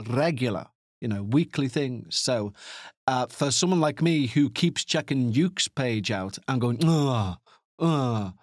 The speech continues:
why is it two weeks old? Why is it three weeks? Why four weeks gone past?" This is a bit like, "Oh, hello. Oh, hello. Oh, hello." I mean, I don't get that kinky with it, but you know what I mean? So, anyway, currently, I've watched a couple of videos. I've liked what I've seen.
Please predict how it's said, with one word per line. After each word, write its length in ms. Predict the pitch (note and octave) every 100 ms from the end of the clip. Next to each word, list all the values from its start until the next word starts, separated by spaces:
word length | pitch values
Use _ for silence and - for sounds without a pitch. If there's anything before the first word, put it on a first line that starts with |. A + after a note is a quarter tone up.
| - _
why 100 | D3+
is 100 | E3+
it 120 | F3 -
two 180 | F#3+
weeks 200 | E3+ -
old? 140 | D3 E3
Why 60 |
is 80 | F#3+
it 80 | F3+
three 240 | - E3+
weeks? 240 | F#3 A3 -
Why 160 | F#3 G#3+
four 320 | - F3+ G3+
weeks 240 | A#3 -
gone 200 | A3+ A3+
past?" 360 | G#3 A3 - - - - -
This 240 | D#3 E3
is 80 | E3+
a 60 | C#3
bit 160 | C#3+
like, 200 | B2 A2+ -
"Oh, 160 | C#3
hello. 480 | D#3+ G3+ F#3 G2+ A2 _ _ _ A2+
Oh, 160 | G#2+
hello. 560 | B2+ G3 G3 F#2+ F#2 B2+ _ _ _ -
Oh, 140 | B2
hello." 800 | C3 G2 D#2+ F#2 F2+ C#3 D3+ - _ _ - - -
I 60 | C#3+
mean, 140 | C#3
I 60 | C3
don't 180 | B2+ A2
get 120 | G2
that 180 | F#2 F2+
kinky 320 | D#3+ G3+ C#3+
with 160 | A#2+ G2+
it, 140 | F#2+
but 180 | A#2 A2+
you 60 |
know 80 | B2
what 80 | B2
I 40 |
mean? 300 | A#2+ F3 G#2 - - - - -
So, 360 | A#3 F3 G2 -
anyway, 300 | A3 C#3 F#2 _ _ _ -
currently, 580 | B3+ A3+ G3 G#3+ G#3+
I've 200 | A2+ E3+
watched 280 | D#3+ F3+ -
a 60 | F3
couple 220 | G3 F3+
of 60 | E3+
videos. 420 | E3+ E3+ E3+ -
I've 180 | B2+ A2+
liked 340 | A#2+ B2+ A#2+
what 100 | C#3
I've 140 | B2+ A2
seen. 560 | - G3 G3 G3 G3